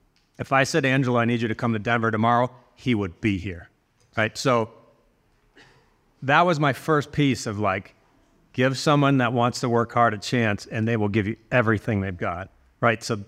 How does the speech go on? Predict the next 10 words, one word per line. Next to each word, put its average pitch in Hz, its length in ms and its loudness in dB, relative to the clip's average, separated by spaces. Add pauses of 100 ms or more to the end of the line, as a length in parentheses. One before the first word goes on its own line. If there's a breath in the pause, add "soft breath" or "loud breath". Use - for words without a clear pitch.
(100)
that's 160 340 2
really 120 500 -2 (580)
the 120 140 -2
spark 120 440 0 (500)
going 117 320 2
way 110 240 2
back. 101 480 -2 (560)
Um, 104 400 2 (840)
more 147 400 0
recently 135 920 -2